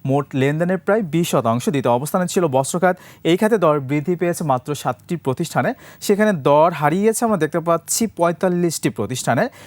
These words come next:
এবং এই খাতে আমরা দেখতে পাচ্ছি লেনদেনের পরিমাণ ছাড়িয়েছে মোট লেনদেনের প্রায় এগারো শতাংশ। তৃতীয় অবস্থানে ছিল ব্যাংকিং খাত, এই খাতে আমরা দেখতে পাচ্ছি দর হারিয়েছে বিশটি, সেখানে দর বৃদ্ধি পেয়েছে মাত্র ষাটটির এবং এই খাতে আমরা দেখতে পাচ্ছি লেনদেনের পরিমাণ ছাড়িয়েছে মোট লেনদেনের প্রায়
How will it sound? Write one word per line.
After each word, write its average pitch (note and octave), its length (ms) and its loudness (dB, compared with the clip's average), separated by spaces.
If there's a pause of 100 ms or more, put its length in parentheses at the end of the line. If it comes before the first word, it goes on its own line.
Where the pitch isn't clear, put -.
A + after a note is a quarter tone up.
এবং D#3 160 0
এই F3+ 180 2
খাতে G3+ 200 0
আমরা F3 120 2
দেখতে C#3+ 180 0
পাচ্ছি D3+ 220 -2
লেনদেনের B2+ 220 0
পরিমাণ C#3 340 -2
ছাড়িয়েছে E3 520 -2
মোট A#2+ 280 -4
লেনদেনের A#2+ 340 -2
প্রায় D#3+ 340 2 (320)
এগারো B2+ 280 2
শতাংশ। F#3 440 0
তৃতীয় D3 320 0
অবস্থানে F3 500 0
ছিল F3+ 380 0
ব্যাংকিং D3+ 480 0
খাত, G#3 200 2 (320)
এই F3+ 160 4
খাতে G#3+ 180 2
আমরা G#3+ 120 2
দেখতে G3+ 180 0
পাচ্ছি G3+ 340 -2
দর C#3+ 220 2
হারিয়েছে D#3+ 800 0
বিশটি, D3 380 -2
সেখানে D3+ 340 0 (320)
দর A#2+ 200 4
বৃদ্ধি B2 360 -2
পেয়েছে D#3 340 0
মাত্র B2+ 300 -2
ষাটটির E3 420 0
এবং F#3+ 240 -2 (100)
এই D#3 140 0
খাতে E3 180 -2
আমরা D#3+ 120 0
দেখতে B2+ 180 -2
পাচ্ছি D#3 220 -4
লেনদেনের B2+ 220 -2
পরিমাণ D#3 320 -4
ছাড়িয়েছে F3+ 400 -4
মোট C3 260 -4
লেনদেনের E3+ 360 -2
প্রায় G#3 200 -2